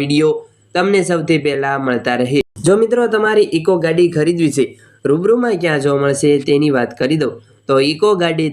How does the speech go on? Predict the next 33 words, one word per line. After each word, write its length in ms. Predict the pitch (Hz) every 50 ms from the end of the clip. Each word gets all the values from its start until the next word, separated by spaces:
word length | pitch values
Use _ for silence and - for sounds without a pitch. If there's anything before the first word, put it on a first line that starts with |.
| 147 175
તમને 320 | 175 175 165 147 127 113 - - _ _ _ _ -
ભરૂચ 320 | 143 - 175 185 185 185 175 160 139
જિલ્લામાં 420 | 147 156 151 151 147 147 147 143 131 123
જોવા 300 | 127 127 127 127 123 120
મળી 320 | 117 117 120 135 160 175 175
રહેશે, 260 | 170 160 165 170 160 156 156 - _ _ _ _ _
ગામ 400 | 131 127 131 135 135 139 139 135 131 127 131
દાવલા 440 | 135 151 170 175 165 139 113 101 - - - _ _ _ _ _ _ _ _ _
ને 180 | - 127 127 123 127 127 123 - - _ _ _
તમને 240 | 139 131 127 127 127 120 123
ભરૂચ 300 | 139 135 156 165 160 - 165 143
જિલ્લામાં 460 | 131 139 139 139 135 135 135 131 123 110
જોવા 240 | 120 120 127 139 143
મળશે. 340 | 143 143 143 139 - 156 147 143 - - _ _ _ _
તમારે 280 | - 147 160 165 175 170 151
ગાડી 260 | 151 151 160 170 175 170 165
ખરીદવી 340 | 180 190 196 185 175 170 160 147
હોય 160 | 143 139 131 -
તો 80 | 151 143
તમે 240 | 139 143 139 139 139 135
ભરૂચ 240 | 147 180 202 196 196 190 160 147
જિલ્લાના 680 | 170 180 185 180 165 151 135 123 - - - - 127 127
દાવલા 380 | 131 135 139 143 147 147 147 139 131
ગામમાં 380 | 135 139 143 143 143 139 131 127
તમે 200 | 135 127 131 127 131 131 127 123
રૂબરૂ 300 | 127 123 123 131 135 135 127 123
જઈ 180 | 139 151 175 180 170
શકો 220 | 170 151 147 165 170 -
છો. 120 | - 143 131
હો, 100 | 156 202 254 - - _ _ _ _ _ _ - _ _ _ _ _ -
માલિકના 460 | 127 131 143 175 226 233 247 247 247
કોન્ટેક્ટ 400 | 240 233 220 208 202 214 208 185 190
નંબર 240 | 190 190 185 180